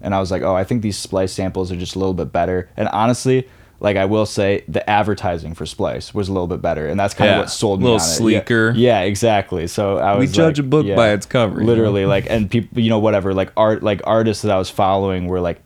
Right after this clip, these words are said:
Speaker 1: advocating for it. So, um, I kinda,
Speaker 2: Mm-hmm.
Speaker 1: you know, I just kinda just, like, brushed Loop Cloud off to the side, and then, uh, when I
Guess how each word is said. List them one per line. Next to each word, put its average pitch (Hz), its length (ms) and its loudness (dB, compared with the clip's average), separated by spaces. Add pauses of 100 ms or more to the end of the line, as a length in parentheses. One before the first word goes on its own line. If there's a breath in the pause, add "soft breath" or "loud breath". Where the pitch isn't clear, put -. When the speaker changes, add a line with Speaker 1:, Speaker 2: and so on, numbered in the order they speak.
(180)
Speaker 1:
advocating 90 640 -2
for 82 200 -6
it. - 180 -8
So, 87 380 -2 (440 soft breath)
um, 82 380 -2
I 98 80 -2
kinda, 101 320 0
Speaker 2:
Mm-hmm. 78 180 -10
Speaker 1:
you 98 100 -4
know, 92 160 0
I 90 120 0
just - 120 -14
kinda 101 220 -2
just, 92 140 -8
like, 87 160 -6
brushed - 280 -2
Loop 101 220 -4
Cloud 87 220 -2
off 85 160 0
to - 60 -20
the 90 80 -12
side, 98 440 0
and 92 220 -2
then, 90 280 -2 (440 soft breath)
uh, 82 260 0
when 92 160 0
I 90 240 0